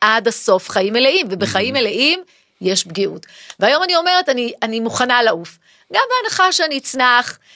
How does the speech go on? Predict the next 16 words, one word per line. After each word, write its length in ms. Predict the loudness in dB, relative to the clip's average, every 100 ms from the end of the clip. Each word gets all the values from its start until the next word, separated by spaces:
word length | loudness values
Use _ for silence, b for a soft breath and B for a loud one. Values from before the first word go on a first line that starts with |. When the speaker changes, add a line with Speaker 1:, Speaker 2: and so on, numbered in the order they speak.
| b
Speaker 1:
ולפעמים 480 | -2 0 2 2 2
אני 180 | 2 4
לא 160 | 4 4
אנחת 300 | 4 2 2
על 100 | 0
הקרקע, 500 | 2 0 2 0 0
ולפעמים 240 | 0 -2 -2
אני 80 |
אנחת 200 | 0 0
על 100 | 2
הישבן, 600 | 2 2 0 4 4 2 -2
וזה 180 | -4 -2
יכאב, 500 | -2 0 4 4 2 -4 B B B
אבל 260 | -2 2 0
אני, 320 | 0 -4 -6 -4
אני, 440 | -4 -2 -4 -6